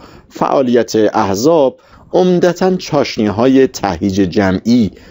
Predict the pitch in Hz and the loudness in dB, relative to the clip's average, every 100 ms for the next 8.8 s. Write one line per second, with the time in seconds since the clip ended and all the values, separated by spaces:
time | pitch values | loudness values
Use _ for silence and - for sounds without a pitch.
0 | - - 101 92 98 90 101 90 101 98 | -10 -4 -2 -2 -2 0 0 2 2 4
1 | 98 98 98 90 98 - 98 90 95 92 | 4 4 2 2 0 0 0 0 0 0
2 | 92 90 95 92 101 98 - - - - | -4 -2 -2 0 0 -2 -6 -20 -20 -4
3 | 135 139 90 85 92 101 95 98 - 101 | 0 2 0 -2 -2 0 0 0 0 -4
4 | 90 98 - 101 98 98 98 95 - 117 | -2 -2 -2 0 0 0 -2 -2 -2 0
5 | 117 120 165 135 127 - - - - - | 0 2 4 4 2 -2 -18 -20 -12 -2
6 | 92 90 87 80 - 82 - - - - | 0 2 2 0 -6 -14 -14 -18 -16 -4
7 | 120 107 - 92 85 87 87 98 107 107 | -2 -2 0 0 0 -2 0 0 0 -2
8 | 90 104 110 90 87 82 82 80 | 0 -2 -2 -2 -4 -4 -6 -10